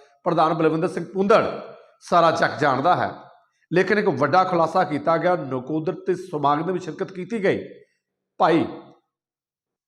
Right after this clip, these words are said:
ਗਿਆਨੀ ਹਰਪ੍ਰੀਤ ਸਿੰਘ ਹੁਣਾਂ ਵੱਲੋਂ। ਉਹਨਾਂ ਨੇ ਕਿਹਾ ਕਿ ਮੈਨੂੰ ਬੜਾ ਵੱਡਾ ਲਾਲਚ ਦਿੱਤਾ ਗਿਆ ਸੁਖਬੀਰ ਸਿੰਘ ਬਾਦਲ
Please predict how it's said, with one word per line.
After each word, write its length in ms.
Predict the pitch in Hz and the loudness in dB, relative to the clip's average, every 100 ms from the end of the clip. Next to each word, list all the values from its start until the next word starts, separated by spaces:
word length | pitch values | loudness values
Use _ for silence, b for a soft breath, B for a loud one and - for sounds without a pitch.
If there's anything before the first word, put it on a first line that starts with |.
| - 113 | -16 0
ਗਿਆਨੀ 220 | 160 165 | 2 2
ਹਰਪ੍ਰੀਤ 300 | 160 156 170 | 2 0 -2
ਸਿੰਘ 160 | 165 175 | -2 -2
ਹੁਣਾਂ 180 | 165 175 | 0 0
ਵੱਲੋਂ। 260 | 156 113 | 0 -2
ਉਹਨਾਂ 260 | 90 151 160 | -6 -4 -2
ਨੇ 120 | 170 | -2
ਕਿਹਾ 180 | 170 180 | -2 -2
ਕਿ 180 | 175 165 | -4 -6
ਮੈਨੂੰ 500 | 135 135 160 135 104 | -6 -6 -6 -6 -2
ਬੜਾ 220 | 135 156 | 0 0
ਵੱਡਾ 400 | 117 117 120 165 | 0 -4 0 0
ਲਾਲਚ 360 | 135 139 139 | 2 0 0
ਦਿੱਤਾ 280 | 123 117 147 | -4 -2 0
ਗਿਆ 420 | 147 147 143 190 - B B B | 2 2 2 0 -6 B B B
ਸੁਖਬੀਰ 520 | _ - 139 135 147 156 | _ -8 -8 0 2 2
ਸਿੰਘ 340 | 151 175 131 | 0 -2 0
ਬਾਦਲ 600 | 139 139 143 185 262 - | 4 4 4 2 0 -10